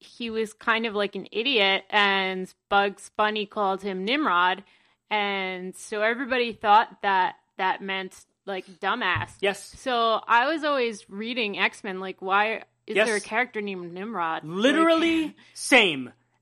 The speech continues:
Speaker 2: Absolutely same. When I was a kid, I was growing up, see him on the cards, see him in the comic books, whatever, and I thought Nimrod, I'm like,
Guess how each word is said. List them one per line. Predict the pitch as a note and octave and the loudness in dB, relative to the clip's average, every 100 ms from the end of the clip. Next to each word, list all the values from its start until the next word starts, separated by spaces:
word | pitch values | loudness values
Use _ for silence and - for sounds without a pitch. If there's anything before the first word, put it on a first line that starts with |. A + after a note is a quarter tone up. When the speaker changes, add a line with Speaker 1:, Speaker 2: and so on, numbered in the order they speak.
| - | 2
Speaker 2:
Absolutely | B3+ D4+ - D4 B3 D4 C#4+ C#4+ | 4 4 -2 -4 0 -2 0 -2
same. | - G#3 D#3 | 0 0 0
When | D#3 G#3 | 0 0
I | |
was | C#4+ | 0
a | A#3+ | -4
kid, | - C4+ C4+ | -4 2 2
I | B3+ | 2
was | F#3 D#3 | -2 -4
growing | F#3+ C4 B3+ | -2 -2 0
up, | C4 B3+ | -2 -2
see | - | -6
him | A#3+ A#3 | -4 -2
on | G#3 | -2
the | D#3+ | -4
cards, | - A#3+ A#3+ - | 0 4 4 2
see | A3+ | -4
him | G#3+ G3 | -4 -4
in | |
the | D#3+ | -6
comic | C3+ A#3+ A#3+ A3 | 0 0 0 -2
books, | A#3+ A#3 | -4 -4
whatever, | G#3+ A3+ A3+ A3 - - _ | 0 2 2 0 -4 -20 _
and | F3 F#3+ | -6 0
I | G3+ | 2
thought | G#3+ A3 F#3+ | 2 0 0
Nimrod, | G3+ G#3+ F3 | -2 2 2
I'm | E3+ | 2
like, | E3+ D#3+ | -2 -6